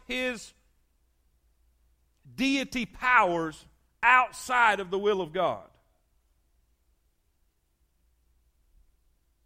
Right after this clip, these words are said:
In other words, in other words, he never did one thing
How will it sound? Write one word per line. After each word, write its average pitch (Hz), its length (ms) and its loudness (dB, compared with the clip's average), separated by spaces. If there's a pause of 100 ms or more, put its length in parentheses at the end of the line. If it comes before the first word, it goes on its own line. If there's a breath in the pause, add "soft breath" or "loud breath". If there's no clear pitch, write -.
(920)
In 214 120 -6
other 302 220 0
words, 254 500 0 (500)
in 220 120 -6
other 269 220 0
words, 226 480 -2 (300)
he 214 100 -10
never 262 320 0
did 214 220 -2
one 269 360 0
thing 214 460 -6